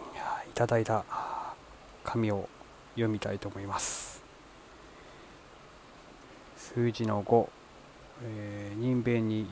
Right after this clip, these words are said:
言うの、言うで、誤診ですかね。誤診、反省。辛いことが多いのは感謝をしないから。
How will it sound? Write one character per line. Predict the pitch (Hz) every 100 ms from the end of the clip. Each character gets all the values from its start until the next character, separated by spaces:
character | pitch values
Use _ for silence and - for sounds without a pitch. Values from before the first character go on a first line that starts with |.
| 104
言 | 113 110
う |
の、 | 90 82 - - - - - - - - - - 117
言 | 110
う |
で、 | 101 90 98 - - - -
誤 | - 110
診 | 95 - 135 110 101
で | 98
す | -
か |
ね。 | 101 90 - - - - -
誤 | 110 104
診、 | - 123 - - - - - - - - - - - -
反 | - 110
省。 | 101 - 92 87 - - - - - - - - - - - - - - - - - - - - - - - - - - - - - - - - - - - - - - - -
辛 | - 143
い | 156
こ | 156
と | 139
が | 123 101
多 | 113 110
い |
の | 101 90
は | 90 -
感 | - 151
謝 | 139 98
を | 90
し | - -
な | 120
い | 117
か | -
ら。 | 92